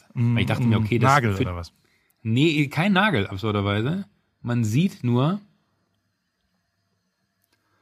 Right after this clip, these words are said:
Speaker 2: guck mal, jetzt, jetzt
Speaker 1: Hm.
Speaker 2: rausgegangen. Warte, lädt noch. Warte, lädt noch. Jetzt ist rausgegangen. Da sieht man quasi wie zwei so kleine,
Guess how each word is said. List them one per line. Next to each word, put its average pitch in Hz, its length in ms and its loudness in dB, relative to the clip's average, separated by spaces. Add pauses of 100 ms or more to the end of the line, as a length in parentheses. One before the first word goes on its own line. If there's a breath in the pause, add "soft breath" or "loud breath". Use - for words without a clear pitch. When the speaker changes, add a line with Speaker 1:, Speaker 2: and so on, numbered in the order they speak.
Speaker 2:
guck 117 240 -4
mal, 127 200 0
jetzt, 120 240 -4
jetzt 127 140 -2
Speaker 1:
Hm. 120 60 -2
Speaker 2:
rausgegangen. 120 600 -2 (1080)
Warte, 127 320 -2 (440)
lädt 117 280 4
noch. 113 320 2 (1900)
Warte, 120 300 2 (520)
lädt 120 300 4
noch. 120 360 2 (400)
Jetzt 117 180 2
ist 90 160 -6
rausgegangen. 98 480 -6 (960)
Da 120 140 0
sieht 147 180 4
man 139 300 2
quasi 127 340 0
wie 151 120 0
zwei 139 300 -2
so 165 120 -2
kleine, 143 1080 -2